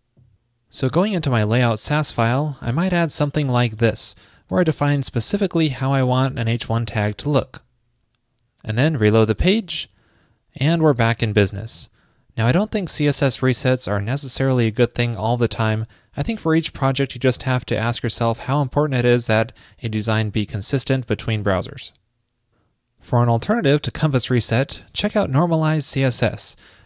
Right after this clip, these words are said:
This has defaults that are closer in line to browser defaults, so you may not need to rebuild everything up from scratch. Well, that's it for this episode on Compass.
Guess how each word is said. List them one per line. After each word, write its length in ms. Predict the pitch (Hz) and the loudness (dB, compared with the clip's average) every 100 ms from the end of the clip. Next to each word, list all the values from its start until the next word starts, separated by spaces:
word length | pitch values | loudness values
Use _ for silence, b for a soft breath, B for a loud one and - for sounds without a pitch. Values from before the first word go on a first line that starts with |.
| b | b
This 180 | 214 - | -4 -2
has 380 | 170 160 147 127 | 0 0 0 -2
defaults 460 | 123 - 135 131 | -4 0 0 0
that 100 | 123 | 0
are 80 | 117 | -2
closer 400 | - 196 208 180 | 0 0 2 0
in 140 | 156 | 0
line 240 | 135 135 135 | 0 -2 0
to 140 | 113 | -2
browser 400 | 101 107 135 127 | -2 -2 0 0
defaults, 540 | 110 110 - 113 - - b b | -2 -4 0 0 0 -8 b b
so 160 | - 143 | -2 0
you 120 | 143 | 0
may 120 | 190 | -2
not 300 | 190 170 143 | -2 -4 -4
need 300 | 139 131 127 | 0 0 0
to 160 | - 107 | -4 0
rebuild 400 | 131 131 127 - - | 2 2 0 0 -6
everything 520 | 135 131 123 120 123 b b - | -2 -2 0 -2 -4 b b -8
up 160 | 113 | -6
from 160 | - 101 | -4 -4
scratch. 580 | - 95 - - - _ _ _ _ _ _ _ _ _ _ _ | -2 -4 -6 -12 -16 _ _ _ _ _ _ _ _ _ _ _
Well, 240 | 107 127 180 | 0 0 2
that's 300 | 113 107 170 | 0 0 -2
it 100 | - | -2
for 100 | 117 | -2
this 200 | 107 180 | -2 -2
episode 520 | - 180 202 220 - | 0 0 2 2 -2
on 280 | 113 135 131 | -2 -2 -2
Compass. 560 | - 127 - - - | -2 -2 -2 -6 -8